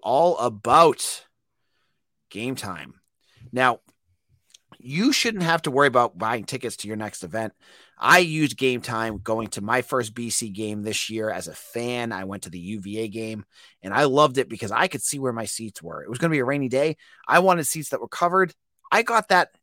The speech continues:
I got to see where I was gonna sit on Game Time before I even purchased them. And with last-minute killer deals, all pr-, on prices, views from your seats,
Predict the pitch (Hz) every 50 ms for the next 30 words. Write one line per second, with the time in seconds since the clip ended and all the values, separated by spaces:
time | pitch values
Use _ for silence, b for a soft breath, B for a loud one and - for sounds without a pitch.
0 | _ _ _ _ _ _ _ - 180 220 240 220 196 - 156 - - - - -
1 | - 233 262 285 214 147 135 131 117 113 113 101 - 113 101 95 - - - 113
2 | 104 - - _ 117 131 139 151 147 127 - - 120 131 135 131 - - - 80
3 | 85 82 80 82 b b b b b 123 - - 143 143 139 139 143 139 123 117
4 | 98 - - - - - 190 - - - - - - 67 - - _ B B B
5 | B B B B 127 143 139 - 104 135 160 180 180 - - 180 175 170 - -
6 | - - 180 180 147 135 120 139 160 180 156 131 120 139 151 156 - - 151 -
7 | - 139 143 147 139 123 - 180 180 175 - 139 135 123 117 139 160 165 - -
8 | 139 127 120 - - 180 185 - - - -